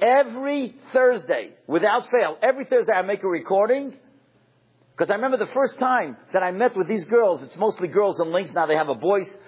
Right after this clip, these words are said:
organization called Shlemi's Place, but whatever. But for these girls, I remember the first time that I met them, and I'm so happy this is going all over the world, because I want people to start this type of organization all over.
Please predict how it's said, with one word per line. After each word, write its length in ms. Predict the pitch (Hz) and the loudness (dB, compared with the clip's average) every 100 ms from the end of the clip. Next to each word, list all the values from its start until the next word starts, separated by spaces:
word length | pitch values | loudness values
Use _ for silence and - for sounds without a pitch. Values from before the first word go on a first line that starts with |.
| - - 190 | -20 -6 -2
organization 560 | 180 180 170 180 165 | 0 0 0 -2 -2
called 180 | 139 127 | -2 -2
Shlemi's 360 | - 190 190 - | 0 -2 -2 -4
Place, 340 | 180 170 165 - - | -2 -2 -4 -16 -8
but 140 | - 190 | -4 0
whatever. 380 | 208 190 127 - - - | 2 2 0 -16 -20 -20
But 340 | 113 170 - - _ _ _ 139 | -4 -4 -4 -16 _ _ _ -6
for 100 | 180 | -2
these 240 | 180 - | -2 -4
girls, 320 | - 247 165 - | 2 2 2 -4
I 60 | |
remember 220 | 190 240 226 | -2 0 0
the 80 | |
first 260 | 190 254 247 | 0 -2 0
time 160 | 233 208 | -4 0
that 100 | 196 | -2
I 80 | |
met 240 | 185 202 196 | 2 0 0
them, 120 | 147 | -2
and 100 | 151 | -2
I'm 80 | 156 | -4
so 320 | - 262 247 | -4 -2 0
happy 240 | 226 202 | -2 -4
this 160 | 190 180 | -8 -6
is 100 | 170 | -2
going 220 | 190 196 | 0 2
all 160 | 196 196 | 2 2
over 140 | 175 | 0
the 60 | 170 | -2
world, 300 | 175 165 127 | 0 0 -2
because 280 | 139 160 156 | -4 -2 0
I 60 | |
want 260 | 175 196 - | 0 -2 -2
people 240 | 233 220 | -4 -2
to 120 | 175 | -4
start 420 | 156 - 208 208 208 | -8 -4 0 0 -2
this 120 | 202 | -4
type 200 | 196 185 | -2 -2
of 80 | 180 | -2
organization 680 | 185 180 160 185 170 170 - - - | -4 -4 -2 -2 -2 -10 -12 -6 2
all 240 | 220 214 | 2 4
over. 360 | 185 156 117 | 2 2 -4